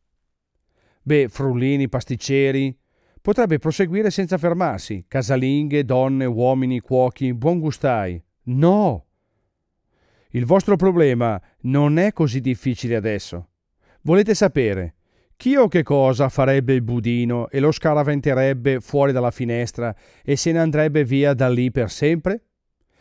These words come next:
Chi o che cosa farebbe questo? Il pre-clear dice: "Uno chef francese, un cuoco della Val d'Aosta,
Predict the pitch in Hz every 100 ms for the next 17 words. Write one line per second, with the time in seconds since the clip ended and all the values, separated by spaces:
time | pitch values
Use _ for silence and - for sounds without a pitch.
0 | _ - 156 156 156 139 160 170 175 165
1 | 170 170 - 180 - 202 - _ _ _
2 | _ _ - 131 165 156 202 180 120 113
3 | - 95 _ _ _ _ _ _ _ -
4 | 165 180 - 185 185 175 - 180 98 98
5 | - _ _ _ 139 147 - 190 170 156
6 | 151 160 160 208 156 - 113 90